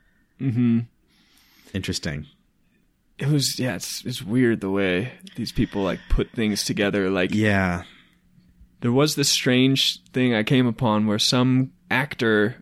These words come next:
Speaker 1: a really low-level actor who was in, like, Thor Ragnarok and, like, a side role, I think his name was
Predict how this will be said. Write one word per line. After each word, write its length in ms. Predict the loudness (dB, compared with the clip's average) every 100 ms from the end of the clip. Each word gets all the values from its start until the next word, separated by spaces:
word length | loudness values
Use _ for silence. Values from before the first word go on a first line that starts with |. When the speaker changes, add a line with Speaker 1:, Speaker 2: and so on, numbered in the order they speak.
| -14
Speaker 1:
a 60 | -6
really 240 | 0 2
low-level 640 | 2 2 2 2 2 0 0
actor 380 | -2 -2 -2
who 100 | 0
was 140 | 0 0
in, 120 | -2
like, 160 | -4 -6
Thor 540 | -2 0 2 0 0 -2
Ragnarok 680 | -2 0 0 0 0 -2
and, 100 | -4
like, 140 | -8 -6
a 60 |
side 560 | -2 0 2 0 -2 -6 _ -20 _ _ -10
role, 500 | -2 0 2 0 -2
I 40 | -8
think 100 | -4
his 180 | -2 2
name 140 | 2
was 220 | 0 -2